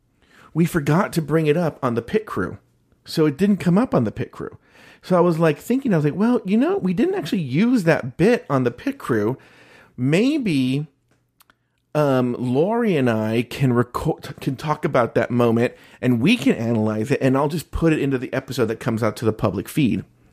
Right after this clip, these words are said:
So I call Lori and I say, "Listen, I'm gonna edit the episode tomorrow." And I started talking, this is true, actually.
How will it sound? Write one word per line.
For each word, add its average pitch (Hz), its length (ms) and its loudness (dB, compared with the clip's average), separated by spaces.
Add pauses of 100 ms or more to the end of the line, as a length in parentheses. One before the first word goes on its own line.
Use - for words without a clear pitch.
(1200)
So 214 280 -2
I 190 100 2
call 240 320 0
Lori 190 460 2
and 160 80 0
I 147 100 0
say, 143 200 0
"Listen, 147 320 0
I'm 127 80 2
gonna 175 180 2
edit 147 220 0
the 135 140 0
episode 131 280 -2
tomorrow." 110 640 2 (380)
And 240 80 0
I 269 80 4
started 381 260 2
talking, 185 220 2
this 262 120 2
is 302 120 0
true, 151 340 2
actually. 98 560 -6